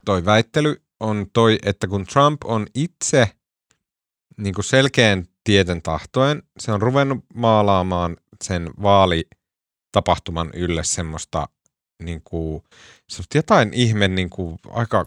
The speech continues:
kuumottavaa epävarmuuden niinku pilveä, että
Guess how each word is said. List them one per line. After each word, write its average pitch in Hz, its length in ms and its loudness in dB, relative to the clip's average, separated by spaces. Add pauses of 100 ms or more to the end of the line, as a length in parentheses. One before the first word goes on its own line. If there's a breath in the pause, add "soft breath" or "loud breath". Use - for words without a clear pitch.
kuumottavaa 87 960 -2 (180)
epävarmuuden 80 1160 -4 (260)
niinku 73 420 -14 (360)
pilveä, 80 520 -2 (220)
että 90 400 -4